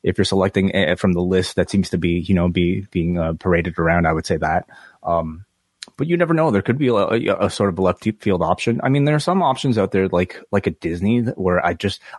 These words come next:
I don't know how well, like, a W W E would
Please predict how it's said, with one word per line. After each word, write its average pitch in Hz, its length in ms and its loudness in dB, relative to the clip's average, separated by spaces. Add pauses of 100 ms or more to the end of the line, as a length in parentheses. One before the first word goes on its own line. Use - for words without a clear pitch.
I 127 60 2
don't 147 320 2
know 120 140 2
how 107 220 2
well, 92 440 2 (320)
like, 101 240 0
a 92 60 0
W 95 200 2
W 98 300 0 (140)
E 90 180 -2
would 90 240 0